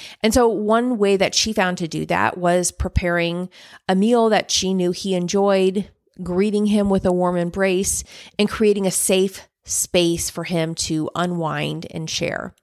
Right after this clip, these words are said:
James, in turn, reciprocated Sarah's kindness, recognizing that she too had a busy schedule and did not necessarily have all the time in the world to prepare this dinner. He helped her clean up the dishes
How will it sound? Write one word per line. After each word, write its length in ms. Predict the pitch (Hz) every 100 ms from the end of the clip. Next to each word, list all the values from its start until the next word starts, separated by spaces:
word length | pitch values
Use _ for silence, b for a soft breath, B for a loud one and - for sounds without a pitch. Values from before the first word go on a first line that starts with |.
| _ _ _ _ _ 185
James, 420 | 233 240 254 254
in 140 | 233
turn, 460 | 220 208 190 190 180
reciprocated 1300 | - 185 185 - 180 185 180 - 165 165 160 160 -
Sarah's 540 | - 165 156 156 160 - -
kindness, 600 | - 180 233 - - - - B B B
recognizing 580 | 202 277 233 208 196 196
that 160 | 180
she 240 | - 269 269
too 280 | - 247
had 180 | 247 196
a 40 | 180
busy 360 | 175 170 170
schedule 520 | - - 147 165 185
and 300 | 208 185 175
did 160 | 170 180
not 400 | 180 175 - -
necessarily 760 | 185 180 180 175 170 175 175 202
have 200 | 190 175
all 220 | - 202
the 100 | 185
time 220 | 190 180
in 60 | 185
the 60 |
world 300 | 170 165 175
to 240 | - 170 165 B B B
prepare 320 | 208 - 196
this 240 | 185 180
dinner. 480 | - 208 214 170 233 - B B
He 500 | - 220 220 214 - -
helped 360 | - 208 208
her 240 | 196 175 170
clean 320 | - 180 185
up 140 | 190
the 100 | -
dishes 640 | 185 175 - 147 220 220